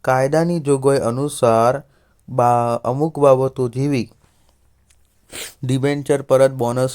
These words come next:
શેર લગતી બાબતો જાહેર પ્રકાશન કરવું પડે છે. શેરહોલ્ડરને સભામાં સભ્યો દ્વારા પૂછાતા પ્રશ્નોનો ઉત્તર આપવા પડે છે. દર ત્રણ માસે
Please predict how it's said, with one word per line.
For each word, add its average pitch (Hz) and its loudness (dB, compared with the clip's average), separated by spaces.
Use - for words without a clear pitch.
શેર 131 -2
લગતી 120 -4
બાબતો 120 0
જાહેર 123 0
પ્રકાશન 120 -4
કરવું 117 -4
પડે 117 -2
છે. 117 -8
શેરહોલ્ડરને 123 0
સભામાં 117 -4
સભ્યો 117 -4
દ્વારા 117 0
પૂછાતા 117 -4
પ્રશ્નોનો 117 -4
ઉત્તર 113 -2
આપવા 120 -2
પડે 113 -2
છે. 113 -6
દર 135 2
ત્રણ 139 2
માસે 123 -2